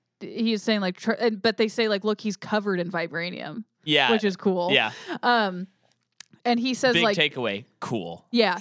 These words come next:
Speaker 1: And I'm assuming he ha-, he knows that they have a relationship to the outside world, and that's why he goes to them. I can't quite remember.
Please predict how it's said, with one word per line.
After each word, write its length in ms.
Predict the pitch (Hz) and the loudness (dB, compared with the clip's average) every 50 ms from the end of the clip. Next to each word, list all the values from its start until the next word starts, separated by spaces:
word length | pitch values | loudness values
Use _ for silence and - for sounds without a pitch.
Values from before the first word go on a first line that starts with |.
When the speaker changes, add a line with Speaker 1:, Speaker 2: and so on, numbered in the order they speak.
| - - - 311 - | -6 -12 -12 -4 0
Speaker 1:
And 100 | 277 294 | 0 2
I'm 80 | 302 311 | 2 2
assuming 420 | - - - 302 311 320 453 440 392 | -2 -2 -2 -2 -2 0 -2 -4 -2
he 180 | - 330 311 294 | -2 -2 0 0
ha-, 80 | 294 - - | -2 -4 -4
he 200 | 240 262 269 254 | -6 -4 -2 0
knows 260 | 233 226 233 240 247 | 2 2 2 2 0
that 100 | 269 240 | 0 0
they 100 | 254 254 | 2 2
have 140 | 247 233 226 | 2 2 2
a 60 | 220 | 2
relationship 640 | 214 202 185 185 202 - - - 247 - - 262 247 | 0 2 2 2 0 0 -2 -4 -4 -2 -2 -4 -4
to 100 | - 269 | -4 -6
the 120 | 254 262 | -2 0
outside 360 | 254 262 254 - 277 254 247 240 | 0 0 0 -2 -2 -2 -2 0
world, 360 | 240 262 247 247 254 269 254 | 0 0 2 2 0 0 0
and 100 | 226 214 | -2 -2
that's 160 | 202 190 - | -2 -2 -2
why 100 | - 202 | -2 0
he 120 | 208 214 202 | 0 0 0
goes 240 | 214 214 214 214 - | 0 0 0 -2 -4
to 80 | - | -4
them. 180 | 226 233 240 226 | -2 -2 0 0
I 40 | 196 | -2
can't 240 | 185 - 185 185 - | -2 -4 -6 -8 -4
quite 160 | - 185 185 | -4 -4 -2
remember. 440 | 196 190 185 180 180 185 190 196 190 | -2 -2 -2 -2 -2 -2 -2 -4 -4